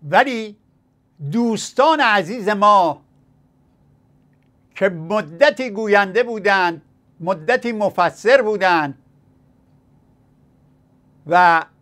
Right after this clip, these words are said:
چون اجازه ندارم نامی از ایشان الان نمی آورم، ولی اگر لازم شد در جلسه آینده خواهم گفت، ایشان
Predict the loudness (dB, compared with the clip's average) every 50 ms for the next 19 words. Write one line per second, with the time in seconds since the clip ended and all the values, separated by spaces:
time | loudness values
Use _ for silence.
0 | _ _ _ -8 -4 -4 -4 -2 -2 -2 0 2 2 2 2 0 0 0 0 0
1 | 2 2 2 2 2 0 0 0 2 4 4 4 4 2 2 2 2 0 -2 -6
2 | -4 -4 -2 -2 -2 -2 0 0 -2 -2 -4 -8 -6 -6 -6 -6 -6 -4 -2 2
3 | 2 4 4 4 2 0 -2 -4 -4 -4 0 0 0 -2 -2 -2 0 0 2 4
4 | 4 4 4 2 0 -6 _ _ _ _ _ _ _ _ _ _ _ _ _ _
5 | -12 -4 2 4 4 4 4 2 -2 -4 -8 -6 -4 -2 -4 -2 0 0 0 0
6 | 0 0 0 0 0 -2 -4 -4 -2 0 2 2 2 0 0 -2 -2 -2 -4 -6
7 | -4 -2 0 0 2 2 0 -2 -2 -4 -6 -8 -8 -8 -12 _ _ _ _ _
8 | _ _ _ _ _ _ _ _ _ _ _ _ _ _ _ _ _ _ _ _
9 | _ _ _ _ _ _ _ _ _ _ _ _ _ _ _ _ _ _ _ _
10 | _ _ _ _ _ _ _ _ _ _ _ _ _ _ _ _ _ _ _ _
11 | _ _ _ _ -12 -8 -6 -6 -4 0 2 2 2 2 0 -4